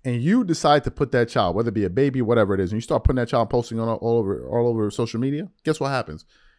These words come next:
People are gonna have opinions. Some are gonna be like, "Man, that's a really beautiful kid you have." Another one be like, "Man, that kid looks really annoying." You can't sit down and say, "Oh, wow, thank you for the compliment. Thank you for saying my, my child is so beautiful."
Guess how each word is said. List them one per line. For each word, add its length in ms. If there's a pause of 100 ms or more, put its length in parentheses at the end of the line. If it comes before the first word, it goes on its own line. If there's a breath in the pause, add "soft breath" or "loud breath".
(160)
People 200
are 20
gonna 140
have 140
opinions. 500 (400 soft breath)
Some 180
are 120
gonna 160
be 80
like, 180
"Man, 220
that's 160
a 40
really 300
beautiful 300
kid 240
you 80
have." 260
Another 240
one 140
be 80
like, 160
"Man, 180
that 120
kid 120
looks 160
really 220
annoying." 420 (1120)
You 140
can't 280
sit 360
down 260
and 100
say, 300
"Oh, 480
wow, 340 (220)
thank 300
you 60
for 100
the 80
compliment. 680
Thank 200
you 80
for 80
saying 180
my, 140
my 120
child 280
is 80
so 80
beautiful." 420